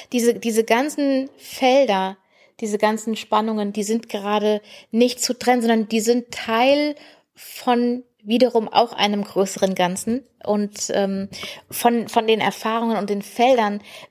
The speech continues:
in denen wir uns gerade bewegen. Und dazu kommt jetzt noch der Dreiviertelmond im Zeichen Zwillinge auf vierundzwanzig Grad und neunundfünfzig Minuten, also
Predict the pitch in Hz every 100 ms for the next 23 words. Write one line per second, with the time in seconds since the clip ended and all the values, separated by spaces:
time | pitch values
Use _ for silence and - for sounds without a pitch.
0 | - - 214 226 233 226 196 202 - 190
1 | 202 214 190 185 180 233 196 165 - -
2 | - - - 208 202 - - _ 202 196
3 | - - 269 294 320 320 _ - 247 247
4 | 240 - 220 220 - 202 196 185 135 -
5 | - 196 196 - 320 349 233 196 190 226
6 | 226 233 277 - 247 226 226 - - 240
7 | 262 233 196 196 254 - - - 214 226
8 | - 269 302 294 - 233 233 226 - 233
9 | 233 220 214 247 254 254 247 247 - 233
10 | 220 - - - - 226 220 247 330 -
11 | 240 - 233